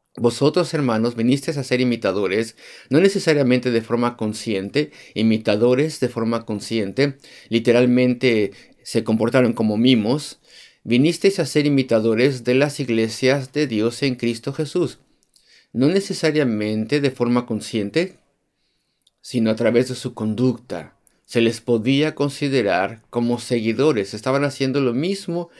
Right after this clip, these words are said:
que los conversos ahí, testificando en todas partes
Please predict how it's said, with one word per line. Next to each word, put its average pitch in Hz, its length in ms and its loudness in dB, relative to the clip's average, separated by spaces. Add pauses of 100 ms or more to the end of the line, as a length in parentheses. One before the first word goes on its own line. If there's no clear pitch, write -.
(240)
que 117 140 2
los 120 180 0
conversos 131 640 -2
ahí, 104 360 -4 (500)
testificando 135 1160 0
en 107 160 -4
todas 117 320 0
partes 117 640 -2